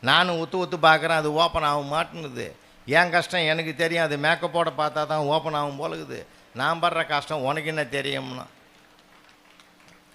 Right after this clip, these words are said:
எவ்வளோ கொடுமை பாரு. அவன் பக்கத்துல இருக்கிற வீட்டுக்காரன் சிரிச்சுக்கினே படுத்துங்கிறான். "என்னய்யா உனக்கு சிரிப்பு? கிண்டலா பண்ண?" ஒரிஜினல் மூஞ்சி செல்லுக்கே பிடிக்கல. பத்து வருஷமா அவன் கூட குடும்பம் பண்றேன் பாரு.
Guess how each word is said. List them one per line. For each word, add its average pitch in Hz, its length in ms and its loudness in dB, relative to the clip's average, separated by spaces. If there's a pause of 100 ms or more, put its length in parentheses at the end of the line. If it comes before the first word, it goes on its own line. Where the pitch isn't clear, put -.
எவ்வளோ 151 260 0
கொடுமை 160 420 -2
பாரு. 127 380 -4 (540)
அவன் 143 280 -6
பக்கத்துல 170 320 -4
இருக்கிற 165 200 -4
வீட்டுக்காரன் 156 560 -2
சிரிச்சுக்கினே 165 540 -4
படுத்துங்கிறான். 131 520 -4
"என்னய்யா 160 340 0
உனக்கு 135 240 -8
சிரிப்பு? 151 580 -8
கிண்டலா 151 380 2
பண்ண?" 135 300 -4 (1000)
ஒரிஜினல் 160 540 -2
மூஞ்சி 156 300 -6
செல்லுக்கே 151 420 -2
பிடிக்கல. 120 560 -4 (840)
பத்து 156 320 0
வருஷமா 165 320 -4
அவன் 147 180 -2
கூட 147 180 -2
குடும்பம் 151 400 -8
பண்றேன் 123 340 -4
பாரு. 98 480 -6